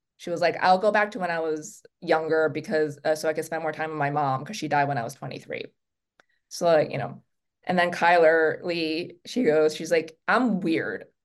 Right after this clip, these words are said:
So if Dracula were real, I would wanna go back to when Gary Oldman was Dracula." <laughs> And then Evan Williams w-, w-, was like, "You know, Gary Oldman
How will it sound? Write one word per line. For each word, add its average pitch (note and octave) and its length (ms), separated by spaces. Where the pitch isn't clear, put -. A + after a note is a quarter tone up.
So E3+ 760
if G3 180
Dracula G#3+ 640
were F#3 260
real, D3 680
I F3 180
would F#3+ 140
wanna G#3 240
go G3 220
back C#3 480
to F3+ 140
when E3+ 320
Gary D#3 500
Oldman C#3 440
was E3+ 200
Dracula." - 680
<laughs> - 60
And A3 100
then A3+ 200
Evan G3 260
Williams F3+ 480
w-, - 180
w-, G3 220
was F#3+ 180
like, E3 160
"You F#3 100
know, F#3+ 140
Gary F#3 280
Oldman E3 340